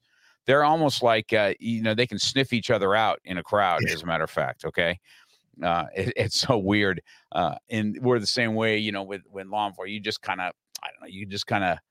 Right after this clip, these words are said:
Speaker 1: you can, you can catch the vibe, you can feel, you know, uh, what it is. And,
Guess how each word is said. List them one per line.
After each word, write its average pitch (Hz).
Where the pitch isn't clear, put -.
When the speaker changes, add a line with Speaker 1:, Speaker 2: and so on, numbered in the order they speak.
Speaker 1:
you 110
can, 110
you 120
can 107
catch 120
the 101
vibe, 92
you 95
can 87
feel, 92
you 90
know, 82
uh, -
what 98
it 90
is. 87
And, 80